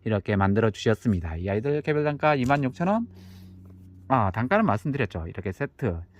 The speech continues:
어, 칠만 팔천 원인데 삼천 원 우수리 제하고 칠만 오천 원 보내드리면서 이 아이에게는, 어, 이렇게 지금,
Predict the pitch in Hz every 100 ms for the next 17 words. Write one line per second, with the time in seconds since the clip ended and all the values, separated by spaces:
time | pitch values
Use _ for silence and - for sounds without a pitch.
0 | - 113 104 104 - - - - - 180
1 | 214 196 208 220 208 151 123 175 117 160
2 | 175 - 190 151 98 117 - 175 175 104
3 | 101 101 87 85 98 151 147 151 147 131
4 | 127 147 185 185 143 135 131 113 98 87
5 | 87 90 110 127 120 120 185 - - -
6 | - - - _ 127 131 131 - 131 117
7 | 117 - 95 85 - 101 120 190